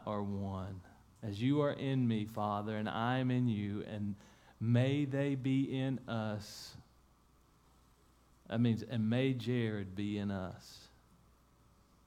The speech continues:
so that the world will believe you sent it, sent me."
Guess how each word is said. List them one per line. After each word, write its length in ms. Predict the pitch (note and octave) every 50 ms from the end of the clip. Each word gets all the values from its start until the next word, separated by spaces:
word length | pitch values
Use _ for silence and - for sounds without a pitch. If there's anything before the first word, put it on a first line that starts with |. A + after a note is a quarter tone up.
| - - - - - - - - - - - - - - - - -
so 240 | - - B2+ A#2
that 220 | A2+ A#2 - - A2
the 100 | A2 G#2
world 640 | G#2 G#2+ A2 A#2 A#2+ B2+ C3 C3+ C#3 C#3+ C#3 C3+
will 100 | C3+ C#3
believe 800 | C3 B2+ C#3 C3+ C3+ C3 B2+ B2+ A#2+ A2+ G#2 G2+ G2+ G2 F#2+ F2+ - - - - -
you 180 | A2 G#2+ G#2+ G#2
sent 420 | - - - - A2 G2+ - - -
it, 160 | E2 D#2 - - - _ _ -
sent 340 | - - - A2 G#2+ - - - -
me." 120 | - -